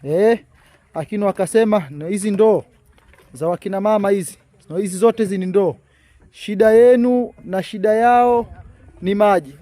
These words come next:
Lakini insha Allah kuna imamu, kuna imamu wa msikiti huu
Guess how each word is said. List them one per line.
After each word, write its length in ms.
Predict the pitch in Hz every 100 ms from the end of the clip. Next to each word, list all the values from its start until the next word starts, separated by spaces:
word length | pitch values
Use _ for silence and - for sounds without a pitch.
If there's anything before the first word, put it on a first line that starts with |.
| -
Lakini 380 | 170 262 254
insha 300 | 240 - 254
Allah 240 | 233 202 160 -
kuna 200 | 226 233
imamu, 440 | 240 226 220 160 - _ _ - - - _ _
kuna 260 | 214 202 -
imamu 440 | 202 233 240 233
wa 60 | 208
msikiti 420 | - - 208 190
huu 320 | 226 277 285